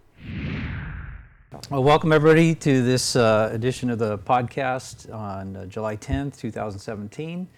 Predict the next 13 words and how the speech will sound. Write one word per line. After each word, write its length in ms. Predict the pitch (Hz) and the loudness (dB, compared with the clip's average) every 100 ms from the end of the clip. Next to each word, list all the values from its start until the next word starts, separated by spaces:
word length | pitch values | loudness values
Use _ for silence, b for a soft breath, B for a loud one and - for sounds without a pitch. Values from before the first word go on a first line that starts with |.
| b b b b b | b b b b b
Uh, 60 | 107 | -6
I'd 160 | 104 107 | -4 -4
just 160 | - | -4
like 160 | 113 - | -4 -2
to 160 | 110 | -4
thank 180 | 110 131 | -2 -4
you 60 | 123 | -2
for 140 | 131 | -4
joining 320 | 117 127 139 | -2 -2 -4
us 160 | 143 - | -6 -8
today, 500 | 156 139 147 160 160 - | -6 -4 -2 -4 -6 -8
and, 420 | 107 104 107 104 | -10 -8 -8 -6
um, 340 | 98 95 98 | -6 -6 -10